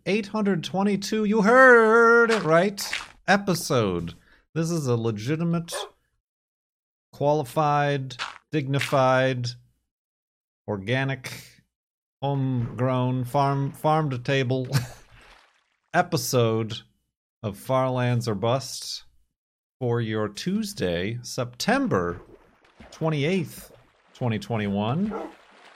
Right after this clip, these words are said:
Here in Minecraft Beta one seven three, as we leave the hidey hole where we left the last live stream. We've,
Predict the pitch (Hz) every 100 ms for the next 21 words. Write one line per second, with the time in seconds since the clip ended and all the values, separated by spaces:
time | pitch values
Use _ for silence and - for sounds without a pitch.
0 | _ _ _ _ _ - 131 117 101 104
1 | 117 123 123 120 98 95 117 131 117 120
2 | 120 123 113 101 113 123 165 127 104 101
3 | 139 127 120 113 123 123 117 135 180 214
4 | - _ - _ _ 110 104 95 92 107
5 | 120 - 95 101 98 95 - 95 95 160
6 | 196 - - 80 80 98 - -